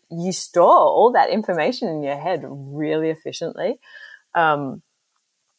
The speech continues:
so yeah, then it just sort of became absurd to think of getting greens in some other way. Like, really, would I go to the, to a shop and spend four dollars on buying a lettuce that's wrapped in plastic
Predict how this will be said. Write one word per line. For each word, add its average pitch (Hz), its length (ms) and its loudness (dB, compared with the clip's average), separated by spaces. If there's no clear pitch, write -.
so - 140 2
yeah, 208 260 6
then 196 180 4
it 175 120 0
just 185 160 -2
sort 170 140 2
of 156 60 -2
became 147 640 -6
absurd 170 640 0
to 156 80 -10
think 151 300 -12
of 131 200 -10
getting 185 300 -4
greens 208 400 0
in 170 100 -6
some 160 180 -4
other 147 200 -4
way. 170 240 -2
Like, 147 220 -8
really, 208 320 -4
would 190 200 -4
I 156 100 -4
go 151 240 -8
to 226 120 -12
the, 196 120 -8
to 165 180 -6
a 127 120 -10
shop - 600 -4
and 160 200 -10
spend 147 320 -8
four 160 400 -2
dollars 160 380 -4
on 160 200 -8
buying 143 440 -6
a 147 60 -10
lettuce 143 580 -10
that's - 280 -10
wrapped 147 320 0
in 175 120 -4
plastic - 640 -6